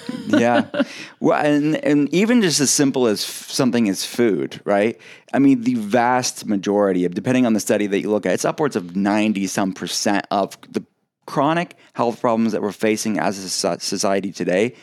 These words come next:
Most of it is aggravated, made worse with food, and can also be improved with food. It,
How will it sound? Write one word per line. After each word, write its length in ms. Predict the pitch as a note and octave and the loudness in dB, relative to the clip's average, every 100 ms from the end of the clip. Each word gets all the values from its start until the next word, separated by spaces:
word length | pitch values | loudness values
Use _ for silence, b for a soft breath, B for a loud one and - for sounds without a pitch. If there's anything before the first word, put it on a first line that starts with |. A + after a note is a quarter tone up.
| b b b b _ _ - | b b b b _ _ -2
Most 580 | B2+ D3 F3+ B3 - A#3 | 2 4 2 2 0 -2
of 100 | - | 0
it 240 | F2 - b b b - | -2 -4 b b b 2
is 360 | C3 B2+ B2 - - | 4 4 0 -10 -4
aggravated, 920 | B2+ C#3 E3 C3+ C3+ C3 B2+ C3 C#3 - _ _ _ _ - | 0 0 0 2 2 4 2 2 -2 -10 _ _ _ _ -2
made 420 | A#2 C3 C#3+ D#3+ | 4 4 4 2
worse 800 | A#2+ B2 A#2+ A#2 A2+ - - - _ _ _ | 2 2 4 2 0 -4 -6 -10 _ _ _
with 400 | A2 A#2 A2 - - | 2 2 2 -6 -16
food, 380 | - A2+ G#2+ A2 | 0 4 4 4
and 200 | B2 A#2 | 2 2
can 120 | B2+ | 2
also 340 | B2+ B2 B2+ | 2 2 0
be 220 | G#2 A#2+ | 2 2
improved 540 | A#2+ G2 B2 B2+ B2 - | 2 0 2 4 2 0
with 120 | F#2+ | -4
food. 180 | F#2 F2+ B | -4 -6 B
It, 240 | - F3+ | -2 0